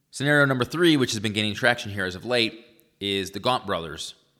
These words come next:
have told Daniel Suarez that he's out next season. Why would Bubba wanna go to the Gaunt brothers? Well, rumor is Denny Hamlin is looking to buy a team. Rumor was Denny, Denny Hamlin was looking to buy into Richard Petty Motorsports, whether that's true or not.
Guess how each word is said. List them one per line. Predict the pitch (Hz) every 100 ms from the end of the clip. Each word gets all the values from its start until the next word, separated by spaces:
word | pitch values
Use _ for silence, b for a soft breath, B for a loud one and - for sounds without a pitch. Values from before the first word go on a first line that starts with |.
| -
have | 87
told | 101 87
Daniel | 92 92 85
Suarez | - 117 104 95 87
that |
he's | 87 95
out | 98 78
next | 76 -
season. | 90 92 131 156 _ b b b b b b _ _ _ -
Why | 87
would | 101
Bubba | 98 98
wanna | 95 98
go | 92 95
to | 95 92 85
the |
Gaunt | 80 92 95
brothers? | 76 76 76
Well, | 104 110 95
rumor | 98 117 110
is |
Denny | 98 101 87
Hamlin | 101 110 98 82
is |
looking | 85 85
to | 76
buy | 78
a | 73
team. | - 87 71 73 _ _ _ -
Rumor | 104 101
was | 90
Denny, | 95 92 90
Denny | 85 92
Hamlin | 90 107 113 95
was | 90
looking | 87 90
to | 80
buy | 87 85
into | 85 - 87 85
Richard | 80 - 76
Petty | 80
Motorsports, | 87 120 117 - 92 90
whether | 87 85 78
that's | 78 78 -
true | - 80
or | 85
not. | 120 131 127